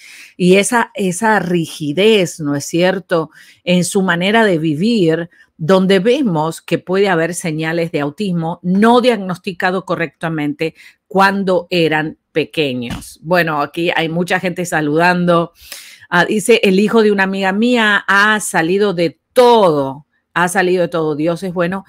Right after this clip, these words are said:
y siempre lo será". Claro, eso lo que está queriendo decir es que el, el, eh, una amiga de ella,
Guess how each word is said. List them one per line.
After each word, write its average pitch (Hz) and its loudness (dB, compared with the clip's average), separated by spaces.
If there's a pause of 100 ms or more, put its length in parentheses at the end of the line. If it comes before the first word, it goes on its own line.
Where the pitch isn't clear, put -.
(320)
y 170 -4
siempre 165 -2
lo 151 -2
será". 127 -6
Claro, 156 0
eso 165 0
lo 208 2
que 185 -6
está 185 -4
queriendo 196 -4
decir 190 -2
es 156 -4
que 151 -4 (480)
el, 180 2
el, 160 0
eh, 143 -2
una 170 0
amiga 208 4
de 269 6
ella, 170 0